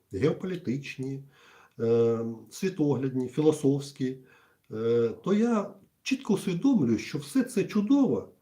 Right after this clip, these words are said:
але все це так, побалякать, вибачте. От. Я думаю, що всі ці речі треба обговорювати через призму, як це сприймається звичайною людиною. І, друзі,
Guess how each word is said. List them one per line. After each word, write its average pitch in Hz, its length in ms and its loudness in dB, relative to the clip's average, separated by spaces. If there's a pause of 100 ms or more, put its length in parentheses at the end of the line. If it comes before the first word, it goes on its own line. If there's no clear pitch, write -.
(300)
але 160 180 0
все 254 260 -2
це - 180 -6
так, - 520 -4 (400)
побалякать, - 600 -2
вибачте. - 460 -8 (1120)
От. 110 160 -12 (100)
Я 170 180 4
думаю, 202 300 4
що - 160 -2
всі 208 220 0
ці 175 240 4
речі 226 540 0 (360)
треба 180 340 0
обговорювати 156 680 0
через 165 400 -2
призму, 139 720 -2 (260)
як 175 340 -4
це 151 120 -2
сприймається 151 800 0
звичайною 127 800 0
людиною. 131 480 0 (1500)
І, 143 220 0 (960)
друзі, 110 400 -6